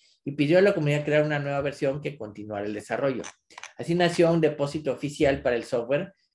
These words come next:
manejado por un grupo de voluntarios que se dedican a mantener el núcleo de Stockfish. Bueno, algo interesante de Stockfish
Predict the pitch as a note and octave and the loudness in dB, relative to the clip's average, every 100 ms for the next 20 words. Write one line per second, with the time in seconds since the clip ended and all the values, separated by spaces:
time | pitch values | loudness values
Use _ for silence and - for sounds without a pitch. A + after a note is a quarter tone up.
0 | _ B2 B2+ D3+ D3+ C#3+ C3+ D3 C#3+ C3 | _ -6 -4 0 0 0 -2 -4 -2 -2
1 | A#2 A2+ A2+ C3+ C#3 B2 - A#2 A#2 C3 | -2 -6 -4 -4 -6 -10 -8 -8 -4 -4
2 | A2+ A2 G#2+ A#2 B2+ C3+ B2 B2 B2 G2 | -4 -6 -10 -6 -2 -2 -2 -8 -6 -6
3 | - - - - - _ _ _ _ _ | -8 -12 -16 -20 -20 _ _ _ _ _
4 | _ _ _ _ _ _ _ _ _ _ | _ _ _ _ _ _ _ _ _ _
5 | _ C3 A#2+ B2 D#3+ G3 A3+ G#3 D3+ D3+ | _ -2 -2 2 2 2 2 4 4 2
6 | C#3 C#3+ D3+ C3 - - - F3+ - | 0 2 2 2 -4 -6 -4 -4 -6